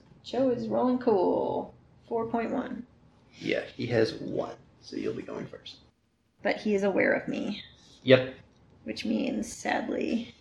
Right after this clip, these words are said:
Speaker 2: I mean, quick strike, so you can still try it.
Speaker 1: Yeah, I can still do that. It just, I can't actually do the backstab.
Speaker 2: What's the mechanical effect of backstab?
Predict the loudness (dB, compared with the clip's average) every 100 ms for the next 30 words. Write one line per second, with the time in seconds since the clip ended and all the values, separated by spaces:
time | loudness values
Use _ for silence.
0 | -20 -20 -10 -6 -4 -6 -2 0 2 0
1 | -2 -4 -8 -16 _ -20 -14 -10 2 4
2 | 8 6 6 -4 -10 _ _ -4 8 10
3 | 10 8 2 0 2 8 10 10 8 4
4 | 12 12 12 8 6 2 -2 0 -4 -4
5 | -14 -14 -4 -2 2 2 2 2 2 0
6 | 2 0 2 4 4 4 0 -8 -8 -12
7 | 0 2 4 2 6 6 6 0 0 0
8 | 0 0 2 2 2 0 0